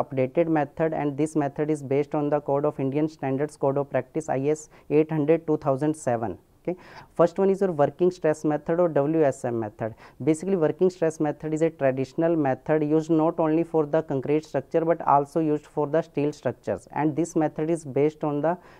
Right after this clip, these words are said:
linear elastic theory। Okay, But, uh, we have some disadvantage or demerits of W S M. For example,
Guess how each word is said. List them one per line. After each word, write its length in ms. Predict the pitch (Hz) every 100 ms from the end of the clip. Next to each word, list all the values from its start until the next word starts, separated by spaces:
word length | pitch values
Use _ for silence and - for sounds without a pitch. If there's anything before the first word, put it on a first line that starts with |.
| -
linear 400 | 143 160 180 185
elastic 460 | 160 131 - 135 -
theory। 380 | - 117 104 92 _ -
Okay, 280 | 117 165 180 - - - -
But, 200 | 123 160
uh, 260 | 180 180 180
we 140 | 151 170
have 180 | 185
some 260 | 175 185 180
disadvantage 800 | 143 143 160 151 151 151 165 160
or 180 | 165 165
demerits 680 | 147 127 147 160 139 156 160
of 160 | 160 147
W 320 | 135 139 151
S 240 | 143 -
M. 140 | 156 160
For 160 | 156
example, 420 | 143 143 135 139